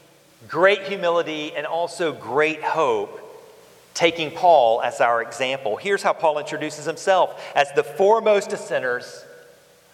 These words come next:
a living example of God's gracious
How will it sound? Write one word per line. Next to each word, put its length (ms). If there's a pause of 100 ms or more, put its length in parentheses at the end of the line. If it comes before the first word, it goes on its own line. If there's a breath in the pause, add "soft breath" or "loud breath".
(120)
a 80
living 640
example 1040 (800)
of 200
God's 520 (120)
gracious 760